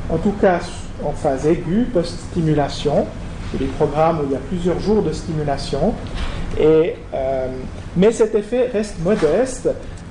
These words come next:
euh, mais comme il s'adresse à des patients qui ont résisté à d'autres traitements, il peut être tout à fait intéressant de, de le faire valoir. Et ces traitements sont, euh, vus comme des traitements adjuvants. Euh, il ne s'agit pas de remplacer les autres traitements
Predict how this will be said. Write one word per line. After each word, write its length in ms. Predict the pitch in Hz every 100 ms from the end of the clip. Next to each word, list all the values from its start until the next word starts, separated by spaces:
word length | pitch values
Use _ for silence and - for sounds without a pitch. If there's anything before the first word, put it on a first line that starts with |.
| -
euh, 360 | 139 135 131 127 -
mais 100 | 156
comme 200 | 214 226
il 80 | 240
s'adresse 460 | 214 180 202 208
à 60 | 160
des 100 | 147
patients 460 | 147 156 - 175 175
qui 80 | -
ont 80 | 127
résisté 420 | 185 185 185 196
à 60 | 147
d'autres 220 | 147 147
traitements, 380 | - 117 190 285
il 60 |
peut 140 | - 185
être 140 | 190 - -
tout 80 | 156
à 20 |
fait 160 | -
intéressant 680 | 190 147 151 139 131 151 180 - - - -
de, 220 | 147 160 - -
de 60 |
le 60 | 160
faire 160 | 170 151
valoir. 440 | 143 127 170 196
Et 120 | 151
ces 160 | - 165
traitements 380 | - 160 185 214
sont, 280 | - 151 151 - -
euh, 420 | - - 127 123 127
vus 140 | 202
comme 180 | 214 147
des 80 | 135
traitements 460 | - 156 175 190 -
adjuvants. 800 | 190 165 180 170 143 151 208 233 - - -
Euh, 60 | -
il 20 |
ne 60 | 139
s'agit 240 | 156 143
pas 180 | - 170
de 60 | 160
remplacer 480 | 160 156 147 190
les 180 | 160 127
autres 220 | 185 214 -
traitements 680 | 175 165 160 151 196 254